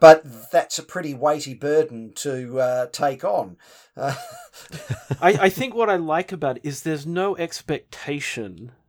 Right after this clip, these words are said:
Speaker 2: that you will say anything. If you want to sit in silence the whole time and listen to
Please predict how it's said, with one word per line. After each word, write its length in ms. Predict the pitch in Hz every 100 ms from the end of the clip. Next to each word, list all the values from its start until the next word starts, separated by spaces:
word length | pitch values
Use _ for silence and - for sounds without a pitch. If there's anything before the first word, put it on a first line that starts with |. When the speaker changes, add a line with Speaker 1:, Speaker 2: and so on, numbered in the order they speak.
| _ 117
Speaker 2:
that 280 | 120 120
you 400 | 120 120 117 113 113
will 140 | -
say 320 | - 151 143
anything. 400 | 131 113 - 92
If 160 | 95 131
you 80 | 120
want 220 | 120 127
to 180 | 120 -
sit 420 | - - 135 123
in 160 | 110 107
silence 600 | - 107 101 98 95 -
the 140 | 98
whole 220 | 95 85 -
time 400 | - 92 107 139
and 240 | 113 -
listen 320 | 113 - 101 98
to 180 | -